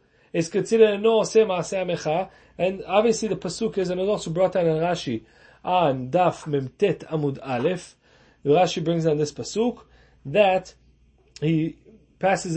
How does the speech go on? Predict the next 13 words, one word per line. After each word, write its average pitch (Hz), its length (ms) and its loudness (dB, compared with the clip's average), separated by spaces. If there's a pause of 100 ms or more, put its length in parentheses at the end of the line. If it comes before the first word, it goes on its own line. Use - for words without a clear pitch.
he's, 151 280 0
he's 147 160 -6
transgressing 165 600 -2
the 151 60 0
pasuk, 160 340 -8
"She'erit 175 500 -2
Yisrael 180 600 -4
lo 220 140 4
ya'asu 185 360 -4
avla 185 540 2 (440)
velo 202 300 6
yidaberu 190 420 -2
chazav." 160 460 2